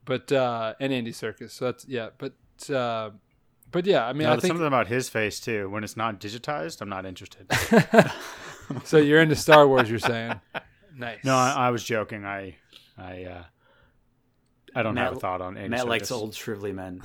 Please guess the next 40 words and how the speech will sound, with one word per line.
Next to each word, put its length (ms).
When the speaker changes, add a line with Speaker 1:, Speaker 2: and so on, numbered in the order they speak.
Speaker 3:
I 60
think 200
that's 220
what 40
Speaker 1:
No, 120
Speaker 3:
I 40
just 60
Speaker 1:
but, 100
Speaker 3:
heard. 200
Speaker 1:
but 140
yeah, 180
I 40
mean, 140
I, 200
I'm 80
just 140
saying, 180
like, 240
Speaker 3:
<laughs> 220
Speaker 1:
don't, 260
don't 240
count 220
on 100
a 60
guy 180
like 160
Miles 280
Teller 260
because 440
he 200
just 320
gets 340
so 180
many 220
roles 400
that 160
it's 180
like 140
he 160
can 440